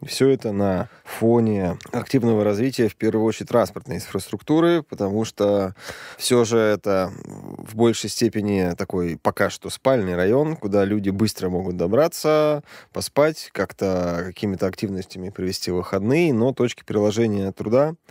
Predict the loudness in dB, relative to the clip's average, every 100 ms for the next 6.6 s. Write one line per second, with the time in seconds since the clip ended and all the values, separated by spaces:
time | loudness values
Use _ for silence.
0 | -20 -20 -20 -6 2 4 2 0 0 0
1 | 0 -4 -2 2 2 0 -2 -2 -2 -2
2 | 0 0 -2 0 0 -2 0 0 2 -2
3 | 0 2 2 0 -6 -4 0 0 -2 -6
4 | -2 2 2 0 -2 0 2 0 0 2
5 | 4 4 2 0 0 -2 -6 -2 0 2
6 | 0 -6 -2 -2 0 -4